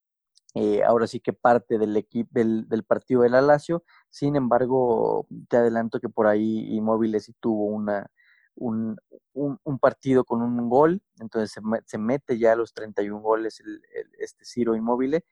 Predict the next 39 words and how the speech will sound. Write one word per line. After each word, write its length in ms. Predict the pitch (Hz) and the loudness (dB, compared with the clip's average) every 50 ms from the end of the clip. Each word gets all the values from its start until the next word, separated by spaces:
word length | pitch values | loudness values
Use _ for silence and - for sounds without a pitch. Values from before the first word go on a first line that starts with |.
| _ _ _ _ _ _ | _ _ _ _ _ _
y 200 | - 131 131 139 | -8 0 2 4
ahí 240 | 127 113 110 110 113 | 4 4 4 4 2
hay 120 | 110 110 110 | 2 2 2
una 120 | 113 110 | 0 -2
diferencia 460 | 110 107 - - 101 104 98 - 110 - | -4 -4 -4 -4 -4 -4 -4 -6 -10 -14
con 140 | _ 104 | _ -14
Cristiano, 460 | 95 98 95 - _ - 107 101 98 98 | -12 -12 -12 -10 _ -6 -4 -4 -4 -4
¿no? 220 | 104 117 131 131 | -4 -4 -6 -6
Sin 180 | - - 113 104 | -8 -8 -6 -4
embargo, 460 | 101 101 104 104 107 107 110 113 - _ _ _ _ _ _ _ | 0 2 2 2 4 2 0 -2 -2 _ _ _ _ _ _ _
sabemos 520 | - - 113 107 110 117 120 123 117 113 | -4 0 2 4 4 2 2 0 -4 -6
que 140 | - - 120 | -8 -6 -6
en 60 | 113 | -4
las, 260 | 110 107 104 101 - - | -2 -2 -4 -4 -8 -10
en 120 | - 127 110 | -8 -6 -6
la 100 | 104 95 | -6 -4
Serie 400 | - 120 110 104 107 107 107 110 | -2 -2 0 0 2 2 4 4
A, 140 | 110 110 107 | 2 2 0
que 160 | _ - 107 | _ -2 -4
es 80 | 101 | -2
la 100 | 110 107 | -2 -2
liga 480 | 104 104 110 117 120 120 123 113 113 110 | -2 -2 -2 -2 0 2 2 2 2 0
de 140 | 98 104 104 | -2 -4 -4
las 160 | 104 98 - | -4 -4 -6
importantes 640 | 113 104 - 110 107 - - 113 110 107 - 110 104 | -8 -6 -4 -6 -4 -2 -2 -2 -2 -2 -4 -4 -4
donde 240 | 107 104 104 104 101 | -6 -8 -10 -12 -14
más 500 | 104 104 107 110 113 110 - - - _ _ _ _ _ _ _ _ _ | -10 -6 -4 -4 -4 -4 -8 -12 -20 _ _ _ _ _ _ _ _ _
partidos 500 | - 120 107 - _ 123 120 117 107 - | -2 -2 -2 0 _ 0 0 0 0 -2
están 240 | - - - 120 104 | -4 -2 0 0 0
faltando 400 | - 120 110 - 120 117 117 117 | 0 -4 -4 -4 -4 -4 -4 -2
para 200 | - - 117 113 | -2 0 0 0
terminar, 480 | - - 135 135 139 139 143 151 160 - _ _ _ _ - - _ _ _ _ | -2 -2 -4 -2 -2 0 0 0 -2 -2 _ _ _ _ -20 -20 _ _ _ _
tres 220 | - 131 147 151 - | 2 4 4 2 2
partidos 460 | - 139 120 - - 131 131 117 113 | 0 -2 -2 -2 0 0 0 0 0
más 160 | 120 120 - | -2 -4 -4
para 180 | - 123 117 110 | -2 -2 -2 -2
que 120 | - 117 | -2 -4
terminen, 460 | - 120 120 123 131 135 143 143 143 | -6 -6 -4 -4 -4 -4 -4 -4 -4
Vic, 140 | 139 160 - | -4 -4 -4